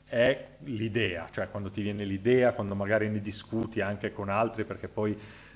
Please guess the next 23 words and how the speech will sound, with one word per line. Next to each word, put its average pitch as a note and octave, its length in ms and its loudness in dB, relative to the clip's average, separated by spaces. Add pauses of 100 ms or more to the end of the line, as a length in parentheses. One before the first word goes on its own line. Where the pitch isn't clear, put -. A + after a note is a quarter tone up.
se, - 200 -12
se, G2+ 220 -6
se A2+ 240 0
riesci B2 320 6
ad A#2 60 6
avere A#2+ 220 8
anche A#2+ 200 4
degli A#2 240 4
scambi A2+ 800 2
di, G2+ 160 0
di, G#2 160 -2
di, G2 180 0
di, G2 200 -2
di, F#2+ 160 -2
di, F#2+ 200 -2
di G2+ 200 0
idee, G#2 480 4
di G2+ 80 0
idee, B2+ 280 0 (340)
eh, F#2+ 200 -6
è A#2 100 -4
ancora G#2 400 2
meglio, C#3 540 2